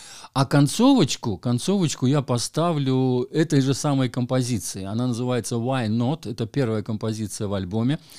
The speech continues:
И ее сочинил, э, значит, Хьюстон Персон. Это его персональная вещь, на которой он,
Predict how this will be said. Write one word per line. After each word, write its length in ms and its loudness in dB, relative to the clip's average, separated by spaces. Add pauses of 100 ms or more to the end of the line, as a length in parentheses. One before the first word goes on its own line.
(380)
И 80 2
ее 300 4
сочинил, 640 0
э, 240 0
значит, 600 -6
Хьюстон 340 -4
Персон. 480 -2
Это 180 -8
его 460 -4 (120)
персональная 720 -4
вещь, 300 -4
на 80 -4
которой 440 -4
он, 220 -4